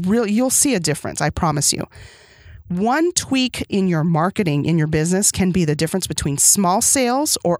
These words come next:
off-the-chart sales. An example would be, actually, I'll give you a couple examples. You could,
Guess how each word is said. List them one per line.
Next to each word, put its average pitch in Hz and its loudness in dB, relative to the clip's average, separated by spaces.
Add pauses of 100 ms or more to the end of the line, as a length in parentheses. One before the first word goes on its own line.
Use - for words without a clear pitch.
off-the-chart - -2
sales. - 0 (560)
An 202 0
example 190 0
would 170 -2
be, 175 2
actually, 175 0
I'll 175 2
give 185 0
you 160 2
a 143 -2
couple 175 -2
examples. 156 0
You 160 0
could, 151 -10